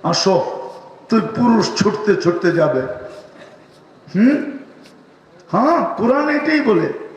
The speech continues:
"ওয়ায়ান্তাকিলু ইলা আহলিহি মাসরুরা।" খুশিতে খুশিতে ছুটতে ছুটতে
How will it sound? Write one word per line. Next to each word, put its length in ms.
"ওয়ায়ান্তাকিলু 1000
ইলা 220
আহলিহি 880
মাসরুরা।" 920
খুশিতে 880
খুশিতে 480
ছুটতে 680
ছুটতে 480